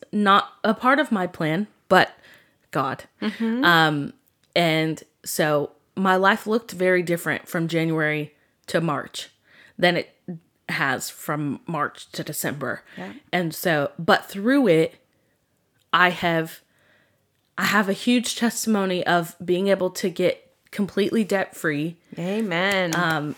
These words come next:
Speaker 1: praise God. Uh, and move in with roommates. You know, all of these things that the Lord has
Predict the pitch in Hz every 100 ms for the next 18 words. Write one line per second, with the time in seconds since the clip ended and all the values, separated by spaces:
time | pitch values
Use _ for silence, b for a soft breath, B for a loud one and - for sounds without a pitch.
0 | - 208 208 214 - 151 147 160 - _
1 | - 185 175 160 156 - 196 185 - -
2 | _ _ _ _ _ _ _ _ - 196
3 | 196 202 202 202 208 180 160 147 170 -
4 | - 233 214 165 160 - 247 262 226 226
5 | - 226 220 196 180 165 185 180 185 190
6 | 196 160